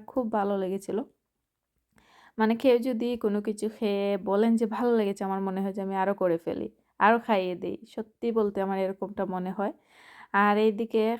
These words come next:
খাবার যখন মানে এক বেশ খাওয়া হয়ে গিয়েছে, <laughs> তখন আর কি আমার মনে হয়েছে যে এই আমি তো ব্লগ আর একটু রেকর্ড করিনি। তো হুট করে আর কি ক্যামেরাটা নিয়ে এই যে আমার আন্টি মুরব্বিদের সামনে চলে গিয়েছিলাম। তো পরে অবশ্য আমি রিয়েলাইজ করেছি এটা হয়তো আমার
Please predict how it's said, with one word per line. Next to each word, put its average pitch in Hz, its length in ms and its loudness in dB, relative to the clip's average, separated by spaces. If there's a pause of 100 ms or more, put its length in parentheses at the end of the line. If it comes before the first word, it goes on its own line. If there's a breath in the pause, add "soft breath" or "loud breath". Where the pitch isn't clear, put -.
খাবার 208 320 2
যখন 202 680 -2
মানে 190 440 -2
এক 190 280 -2
বেশ 202 380 0 (720 soft breath)
খাওয়া 247 220 4
হয়ে 262 280 4
গিয়েছে, 220 500 0
<laughs> 302 440 -2
তখন 247 340 0
আর 240 120 0
কি 247 100 -2
আমার 226 200 2
মনে 226 260 2
হয়েছে 226 340 0
যে 220 120 -2
এই 226 240 2
আমি 240 220 -4
তো 226 140 -2
ব্লগ 214 300 0
আর 220 120 2
একটু 214 300 -2
রেকর্ড 208 320 0
করিনি। 190 460 -4 (600 loud breath)
তো 247 180 8
হুট 285 220 0
করে 277 300 6
আর 240 60 4
কি 247 140 -2
ক্যামেরাটা 226 440 2
নিয়ে 202 480 0
এই 208 100 0
যে 214 120 -2
আমার 208 160 2
আন্টি 208 400 0
মুরব্বিদের 196 480 -2
সামনে 214 340 0
চলে 220 300 0
গিয়েছিলাম। 208 520 -2
তো 214 100 -6
পরে 233 220 2
অবশ্য 240 280 0
আমি 214 140 0
রিয়েলাইজ 208 360 0
করেছি 208 400 0
এটা 202 180 -4
হয়তো 208 280 -4
আমার 196 220 -2